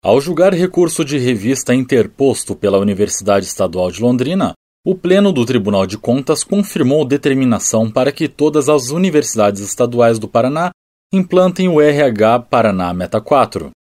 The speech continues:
Esse sistema informatizado de processamento da folha de pagamento já é utilizado pelos demais órgãos da administração estadual desde dois mil e doze,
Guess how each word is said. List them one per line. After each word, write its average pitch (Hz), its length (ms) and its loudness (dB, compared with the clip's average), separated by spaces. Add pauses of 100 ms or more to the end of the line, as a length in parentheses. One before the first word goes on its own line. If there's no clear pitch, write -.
(680)
Esse 92 280 -2
sistema 135 440 -2
informatizado 127 920 0
de 110 120 -8
processamento 139 720 -2
da 107 100 2
folha 123 340 0
de 104 120 -6
pagamento 101 580 -2 (300)
já 131 160 2
é 165 120 6
utilizado 165 560 2
pelos 165 280 0
demais 127 460 2
órgãos 110 360 2
da 127 120 2
administração 127 680 -2
estadual 113 540 2
desde 117 340 0
dois 123 180 0
mil 151 140 -2
e 151 40 -2
doze, 139 420 0